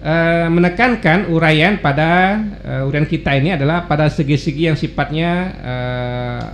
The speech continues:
apa, yang positifnya. Tidak menunjang, eh,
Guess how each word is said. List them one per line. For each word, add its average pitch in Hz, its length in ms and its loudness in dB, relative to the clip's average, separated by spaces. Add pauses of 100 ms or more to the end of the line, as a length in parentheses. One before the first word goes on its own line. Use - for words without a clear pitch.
apa, 123 240 -8
yang 131 160 0
positifnya. 127 720 -4 (380)
Tidak 156 260 2
menunjang, 160 560 4 (400)
eh, 135 360 -4